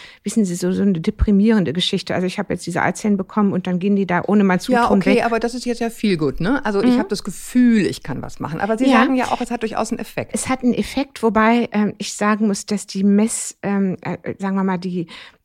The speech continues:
Speaker 1: die
Speaker 2: Studienlage.
Speaker 1: Naturwissenschaftler
Speaker 2: Mhm.
Speaker 1: möchten ja immer gerne evidence-based, äh,
Speaker 2: Mhm.
Speaker 1: Daten haben. Und die Studienlage ist relativ dünn.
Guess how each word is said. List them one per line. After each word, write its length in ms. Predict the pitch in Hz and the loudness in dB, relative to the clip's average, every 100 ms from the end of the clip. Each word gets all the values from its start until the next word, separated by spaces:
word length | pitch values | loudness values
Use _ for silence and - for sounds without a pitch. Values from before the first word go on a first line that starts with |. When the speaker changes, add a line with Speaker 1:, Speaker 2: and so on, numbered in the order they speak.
| - | -14
Speaker 1:
die 200 | 117 170 | -10 -8
Speaker 2:
Studienlage. 360 | - 185 160 143 | -2 0 2 2
Speaker 1:
Naturwissenschaftler 760 | - 220 208 - 190 - 196 | 2 2 0 0 -4 -2 -2
Speaker 2:
Mhm. 80 | 175 | 2
Speaker 1:
möchten 260 | 196 - 196 | 0 0 -4
ja 60 | |
immer 180 | - 190 | 0 0
gerne 300 | 175 180 180 | 0 -2 -2
evidence-based, 1080 | 175 170 147 156 - - 147 113 - - - | -2 -2 -2 -4 -6 -6 -4 -4 -6 -12 -10
äh, 100 | 165 - | -8 -2
Speaker 2:
Mhm. 100 | 208 | 2
Speaker 1:
Daten 360 | 208 180 190 | 4 2 0
haben. 160 | 156 165 | 0 -2
Und 80 | 202 | -4
die 60 | |
Studienlage 760 | 208 - 226 208 170 170 175 - | -6 -2 0 0 0 -2 -4 -8
ist 320 | - - - - | -12 -14 -12 -8
relativ 460 | 170 170 - - | -8 -8 -10 -10
dünn. 400 | - 190 240 285 | -2 2 2 2